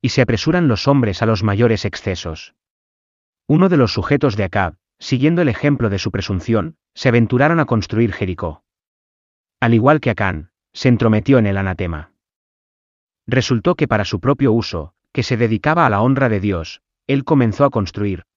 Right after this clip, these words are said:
a despecho de la maldición y dedicado a la honra de Dios, él comenzó a construir, a despecho de la maldición conocida en Israel,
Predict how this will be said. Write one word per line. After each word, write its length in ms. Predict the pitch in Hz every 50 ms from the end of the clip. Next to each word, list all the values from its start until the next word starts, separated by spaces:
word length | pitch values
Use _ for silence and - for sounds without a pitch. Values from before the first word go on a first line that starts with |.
| _ -
a 100 | 143 160
despecho 480 | 196 196 - - 160 165 - - 175
de 100 | 156 139
la 80 | 117 110
maldición 480 | 104 101 98 101 95 - - 143 147
y 60 | 135 113
dedicado 500 | 110 98 101 95 - 127 135 120 104 95
a 40 | 92
la 120 | 95 98
honra 260 | 110 131 131 123 120
de 100 | 101 104
Dios, 460 | 95 104 101 98 90 87 - - - _ _ _ _ _ _ _
él 180 | 135 156 147
comenzó 440 | - 185 170 143 113 107 - - 147
a 60 | 147
construir, 580 | - 127 107 98 - - 104 104 101 92 87 - _ _ _ _
a 100 | 135 151
despecho 460 | 185 185 - - - 160 - - 175
de 80 | 147 135
la 80 | 113
maldición 480 | 107 104 104 95 98 - 135 139 151 139
conocida 500 | - 135 117 104 95 - 147 139 120 107
en 80 | 101
Israel, 580 | 101 98 87 87 101 101 104 101 90 85 82